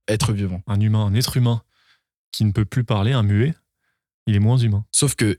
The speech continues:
Speaker 1: il a cette capacité, et du coup c'est pour ça que je rejoins Nino, c'est, c'est pas, c'est pas quelque chose qui est, qui dénue, pardon, la, la nature ou l'essence d'une personne, mais le fait qu'une personne ne puisse pas parler, ça n'empêche pas qu'elle n'ait pas la capacité de le faire.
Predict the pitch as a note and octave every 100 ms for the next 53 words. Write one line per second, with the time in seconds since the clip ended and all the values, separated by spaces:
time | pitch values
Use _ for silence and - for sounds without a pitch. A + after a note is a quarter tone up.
0 | - G#2 G2+ G2 - B2+ B2 - - A#2
1 | - F#2+ F2 - A#2 - - A#2+ G2 F#2+
2 | G2+ G2 G2+ E3 F3+ - _ - - F2+
3 | - C#3 - - B2 B2 B2+ - C3+ -
4 | A#2 A#2 A#2 A2+ G2+ - - D3 B2 C#3
5 | D3 A#2 A2+ A#2+ A2 G2 F#2+ G2 G#2 G#2
6 | - G#2+ G#2 G#2 A2+ G2 F#2 G2 - F3
7 | G#2 - - G#2 C#3 F#3+ - F3+ - D#3
8 | B2+ A#2 C3 A#2+ - C#3+ A2+ - - A#2+
9 | - - F3 - C3 - G#2+ F3 A#2+ G#2
10 | G#2 A#2 - F3+ - G#2+ A2 A2 D#3+ G2+
11 | - - - D3+ - - E3+ B2 B2 C3